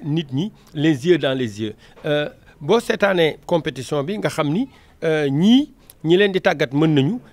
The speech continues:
mais ñiy tàggatu tam am nañu, am nañu xarañte bi. Loolu mooy, mooy, mooy première considération bi.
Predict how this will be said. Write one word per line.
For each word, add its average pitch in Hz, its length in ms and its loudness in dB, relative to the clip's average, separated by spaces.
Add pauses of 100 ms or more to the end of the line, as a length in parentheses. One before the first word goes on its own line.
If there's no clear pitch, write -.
mais 147 280 2
ñiy 190 180 0
tàggatu 156 420 -4
tam 165 220 -2 (240)
am 160 200 0
nañu, 160 300 0 (100)
am 151 180 -2
nañu 151 160 -2
xarañte 127 440 -8
bi. 90 140 -16 (240)
Loolu 151 460 2
mooy, 147 360 2
mooy, 143 380 -2
mooy 143 260 -4
première 180 420 2
considération 131 680 -4
bi. 151 180 -10